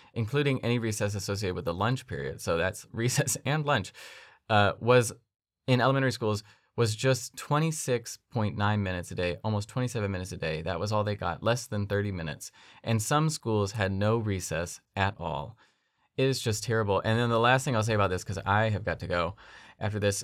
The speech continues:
um, you know, what's the result of all this? And this really broke my heart. I almost started tearing up when I read this. Um, moreover, the twenty nineteen youth,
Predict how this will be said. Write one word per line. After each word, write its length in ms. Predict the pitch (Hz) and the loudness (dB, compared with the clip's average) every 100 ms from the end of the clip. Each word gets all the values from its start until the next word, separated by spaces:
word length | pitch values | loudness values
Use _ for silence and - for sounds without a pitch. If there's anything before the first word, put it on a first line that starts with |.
| - | 0
um, 380 | 107 101 98 - | 2 4 0 0
you 100 | 113 | 2
know, 120 | 107 | 4
what's 220 | 127 - | 2 2
the 260 | - 107 - | 0 0 0
result 420 | 110 104 107 - | 0 4 4 4
of 120 | 120 | 2
all 180 | - 113 | 2 2
this? 260 | 113 113 110 | 2 0 -2
And 160 | 90 | -4
this 280 | 101 107 - _ - | -2 -2 -8 _ -8
really 260 | 82 104 | 0 0
broke 240 | 90 92 - | 2 0 -2
my 120 | - | -4
heart. 160 | 92 65 | -4 -2
I 80 | |
almost 220 | 92 90 - | -2 -4 -6
started 220 | 78 64 | -6 -6
tearing 220 | 85 82 | -6 -6
up 160 | 69 - | -8 -10
when 100 | 58 | -8
I 40 | |
read 180 | 67 - | -8 -8
this. 220 | 57 - _ _ _ _ - | -12 -14 _ _ _ _ -8
Um, 460 | 87 60 58 52 - _ _ _ _ _ | -6 -6 -8 -10 -14 _ _ _ _ _
moreover, 460 | - 127 143 131 123 | 0 4 6 4 4
the 80 | 107 | 2
twenty 260 | 127 131 | 0 0
nineteen 380 | 120 110 101 101 101 | 2 0 -2 -4 -2
youth, 260 | 120 135 | -2 -2